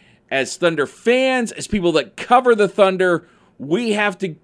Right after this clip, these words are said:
pick up Russell's torch and carry it for him. Not that he necessarily needs us to, but I gotta say, I feel obligated to defend this guy because I've been watching him for the last five years and he's been incredible.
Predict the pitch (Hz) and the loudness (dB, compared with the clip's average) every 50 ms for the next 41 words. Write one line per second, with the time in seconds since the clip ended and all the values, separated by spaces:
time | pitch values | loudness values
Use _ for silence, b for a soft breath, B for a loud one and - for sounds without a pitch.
0 | _ _ - - 208 190 190 180 165 160 156 151 - - 147 147 160 185 175 180 | _ _ -2 0 0 0 2 2 2 2 0 -2 -4 -8 -4 0 0 0 0 -2
1 | 190 180 156 - - - 170 165 156 139 110 - 135 127 110 - 151 151 147 151 | -4 -6 -6 -6 -6 -6 -2 0 0 0 -2 -4 -10 -10 -8 -4 -2 -2 -2 0
2 | 147 143 135 101 - - 131 123 117 101 95 104 123 160 196 233 - - 247 247 | -2 -4 -4 -6 -6 -4 -2 -2 -2 -2 -4 -6 -2 -2 -2 -2 0 0 -2 0
3 | 254 254 247 254 254 247 - 233 202 - 233 220 214 202 190 180 180 175 185 208 | 0 -2 -2 -2 -2 -2 -4 -10 -8 -2 0 2 2 4 2 2 2 0 -4 -4
4 | 254 277 269 214 208 196 151 139 - - - 113 104 90 85 73 - b b b | -4 -4 -6 -2 -2 -2 -2 -2 -6 -10 -10 -8 -8 -8 -10 -14 -18 b b b
5 | b b b b b b b b b 127 139 165 180 170 - 156 190 - - 320 | b b b b b b b b b -2 0 0 0 0 -2 -2 0 0 2 2
6 | 339 226 220 - - - 240 233 208 185 - 175 247 339 392 - 269 233 - - | 2 0 0 -2 -2 -2 0 2 2 0 0 0 -2 -2 -2 0 2 2 2 2
7 | - 160 165 208 233 226 190 170 139 143 143 143 135 139 131 123 139 131 131 120 | 0 -2 0 0 2 2 0 0 2 0 -2 -2 -2 -6 -8 -8 -2 -2 -2 -2
8 | - - 156 151 151 151 147 135 - - 160 151 143 151 147 143 131 - 151 135 | 0 0 -2 0 0 -2 -4 -4 -4 -4 -2 0 2 2 0 -2 -4 -6 -6 -2
9 | 156 180 269 311 262 220 175 156 151 180 220 254 220 - 170 170 160 131 151 160 | -2 0 0 2 0 0 -2 0 -2 -2 -2 -2 -4 -6 -8 -8 -8 -6 -6 -4
10 | 151 147 151 160 165 160 156 - - 165 160 156 151 147 151 170 180 175 160 170 | -4 -2 -2 -2 -2 -2 -4 -6 -4 -2 0 0 0 0 0 -2 -2 -2 -2 -4
11 | 165 160 160 147 151 165 175 170 170 160 - - 233 226 208 170 135 110 - b | -6 -6 -6 -10 -4 -4 -4 -4 -4 -10 -6 0 2 2 2 2 -2 -4 -10 b